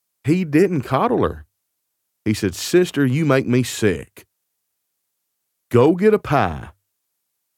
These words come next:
and take it to a shut-in and leave me alone."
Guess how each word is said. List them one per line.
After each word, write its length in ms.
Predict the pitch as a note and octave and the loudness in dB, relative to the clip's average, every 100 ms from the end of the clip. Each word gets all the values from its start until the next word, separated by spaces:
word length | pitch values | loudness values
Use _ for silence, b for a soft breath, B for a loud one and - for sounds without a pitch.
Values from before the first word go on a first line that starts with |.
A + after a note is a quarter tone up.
| _ _ - | _ _ -6
and 180 | G2 | -6
take 240 | F#2 C#3 D#3 | 0 0 0
it 100 | D3 | 2
to 160 | D#3 C#3 | 4 4
a 40 | |
shut-in 720 | - D#3 D3 G2+ D#2+ E2 F2 - _ _ _ _ _ _ G2 | 2 2 2 2 -2 -8 -12 -18 _ _ _ _ _ _ -4
and 240 | F#2+ G2 | 0 2
leave 280 | B2 D3 B2 | 2 2 0
me 180 | C3 B2+ | 2 2
alone." 500 | G#2 A2 G#2+ C#2+ | 2 2 2 -2